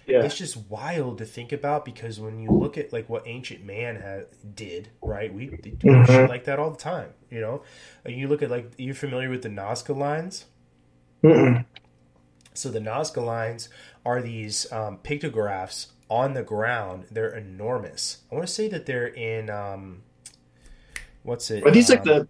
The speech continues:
Speaker 1: like, the animal ones where, like, it's a huge ass bird type thing?
Speaker 2: They are. There's, there's ones that's a bird. There's, like, one that, like, is, um, I wanna say it looks like a person. There's, like, a monkey and a
Speaker 1: Mm-hmm.
Speaker 2: snake.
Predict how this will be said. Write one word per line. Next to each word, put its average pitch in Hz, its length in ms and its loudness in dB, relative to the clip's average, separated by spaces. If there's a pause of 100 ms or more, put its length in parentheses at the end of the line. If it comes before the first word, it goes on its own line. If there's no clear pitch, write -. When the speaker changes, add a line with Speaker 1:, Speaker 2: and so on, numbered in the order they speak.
Speaker 1:
like, 143 180 0
the - 180 2
animal 175 460 4
ones 190 500 -2
where, 156 100 4
like, 143 120 2
it's 139 120 -4
a 117 40 -4
huge 175 500 -2
ass 156 280 4
bird 151 580 0
type 151 240 4
thing? 165 480 -2
Speaker 2:
They 190 160 0
are. 139 180 4
There's, 143 300 0
there's 143 180 -2
ones 147 200 -2
that's 139 200 -2
a 147 40 -6
bird. 120 460 -4
There's, 120 200 -8
like, 117 160 -4
one 113 260 -4
that, 113 200 -6
like, 110 220 -6
is, 107 300 -8
um, 101 480 -10 (140)
I - 20 -18
wanna 139 160 -6
say - 160 -8
it 104 100 -10
looks 127 260 -12
like 98 260 -8
a - 40 -14
person. 98 760 -14 (140)
There's, 110 140 -10
like, 104 120 -8
a 101 60 -10
monkey 107 480 -12
and 147 80 -2
a - 20 -2
Speaker 1:
Mm-hmm. 135 80 -2
Speaker 2:
snake. 107 600 -12